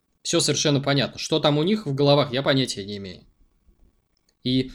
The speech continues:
для того, чтобы изучать эти, м, риски тех компаний, это там, я не знаю, надо становиться каким-то суперпрофи,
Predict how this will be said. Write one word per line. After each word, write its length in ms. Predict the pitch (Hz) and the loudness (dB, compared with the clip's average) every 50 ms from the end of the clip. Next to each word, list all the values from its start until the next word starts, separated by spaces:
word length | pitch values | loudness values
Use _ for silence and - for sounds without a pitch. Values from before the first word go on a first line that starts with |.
| - - | -14 -8
для 180 | 135 131 143 139 | -2 0 2 4
того, 220 | 139 143 147 151 | 4 4 4 4
чтобы 240 | 143 - 151 139 143 | 4 2 2 4 4
изучать 380 | 143 160 156 - 170 143 135 139 | 4 2 2 2 2 2 2 2
эти, 420 | 123 110 - 131 131 127 127 123 | -2 0 0 0 2 2 2 0
м, 160 | 123 131 135 | -2 -2 -2
риски 380 | 131 135 135 156 143 - - 131 | 0 2 2 0 0 -2 -2 -2
тех 200 | - 147 139 - | -2 -2 -2 -2
компаний, 440 | - 135 135 135 180 220 226 170 127 | -2 -2 0 2 2 2 4 4 2
это 200 | 127 135 151 135 | 2 0 0 0
там, 200 | 139 131 123 117 | 0 0 -2 -2
я 100 | 117 127 | 0 0
не 60 | 135 | 0
знаю, 220 | 131 123 117 104 | 0 0 -2 -2
надо 160 | 107 131 147 | -4 -4 -4
становиться 580 | 139 - - 123 120 120 127 - - - - - | -4 -4 -4 -4 -4 -2 -2 -2 -2 -4 -6 -6
каким-то 340 | - 110 107 139 135 - 127 | -8 -6 -4 -4 -4 -4 -4
суперпрофи, 960 | - - - 139 139 135 110 - 147 165 185 175 - 165 139 135 135 135 | -4 -4 -4 -4 -4 -4 -4 -2 0 0 0 2 2 4 4 4 2 -2